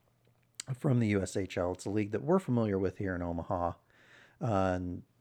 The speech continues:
they're producing top prospects year in, year out. You never know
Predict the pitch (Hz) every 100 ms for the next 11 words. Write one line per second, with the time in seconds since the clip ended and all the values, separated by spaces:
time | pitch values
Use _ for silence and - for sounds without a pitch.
0 | _ _ 147 123 107 104 101 95 95 90
1 | 92 85 - 92 95 - 87 - 90 87
2 | 87 85 82 - 160 185 190 139 104 95
3 | 120